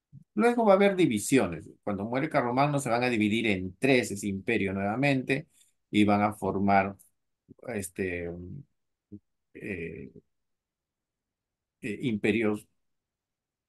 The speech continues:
¿no? germánicos simplemente, imperio franco, y por ahí va a haber toda una lucha entre esos,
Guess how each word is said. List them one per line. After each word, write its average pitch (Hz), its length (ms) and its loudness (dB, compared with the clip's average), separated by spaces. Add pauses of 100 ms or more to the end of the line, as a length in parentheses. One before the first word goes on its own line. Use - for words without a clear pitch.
(280)
¿no? 101 220 -10 (360)
germánicos 123 680 4
simplemente, 117 920 -2 (440)
imperio 98 420 -6
franco, 127 880 4
y 120 120 -8
por - 220 -12
ahí 107 260 -4
va 98 140 -4
a - 20 -4
haber 104 200 -4 (120)
toda 117 240 -2
una 101 160 -2
lucha 98 420 -6
entre 92 320 -12
esos, - 440 -10